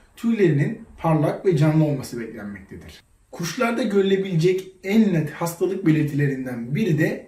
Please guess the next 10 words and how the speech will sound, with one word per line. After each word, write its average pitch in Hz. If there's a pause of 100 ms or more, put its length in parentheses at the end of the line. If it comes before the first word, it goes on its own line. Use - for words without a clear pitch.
(140)
gözlerdir. 127 (540)
Bildiğiniz 185
gibi 135
gözler 165
kuşumuzun 165 (140)
üst 220
solunum 156
hastalıklarıyla 147 (220)
doğrudan 151
orantılıdır. 120